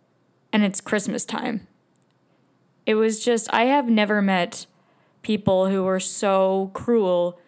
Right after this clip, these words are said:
so unkind. I don't understand what their agenda was.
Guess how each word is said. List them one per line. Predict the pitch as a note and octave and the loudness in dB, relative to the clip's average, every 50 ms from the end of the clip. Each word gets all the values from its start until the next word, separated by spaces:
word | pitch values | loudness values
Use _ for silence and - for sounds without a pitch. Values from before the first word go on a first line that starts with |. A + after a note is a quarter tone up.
| _ - _ _ | _ -20 _ _
so | - - - - G#3 G3+ G#3+ A3 | -6 -4 0 0 2 2 2 2
unkind. | A#3 B3 B3+ B3 A3+ - A#3 G#3+ G#3 G3 F3+ E3+ E3+ F3 F3+ F3 - _ _ _ _ _ _ _ _ _ _ _ _ _ _ _ _ _ - | 2 2 2 0 0 0 0 0 0 0 0 -2 -2 -4 -4 -6 -8 _ _ _ _ _ _ _ _ _ _ _ _ _ _ _ _ _ 0
I | G3+ G#3 G#3 | 2 2 2
don't | F#3+ G#3 G#3+ G#3 G#3 | 2 2 2 2 2
understand | G#3+ G#3 G#3 G3+ G3 - - G3+ G3 | 2 2 2 2 0 0 0 0 0
what | F#3+ F#3+ | 0 0
their | F#3+ F#3 F#3 | 0 0 0
agenda | F#3 - F#3 F#3 F#3+ F#3+ | 0 0 -2 -2 0 -2
was. | F#3 - - G#3 G#3+ - - - | -2 -2 -2 -2 -2 -4 -4 -6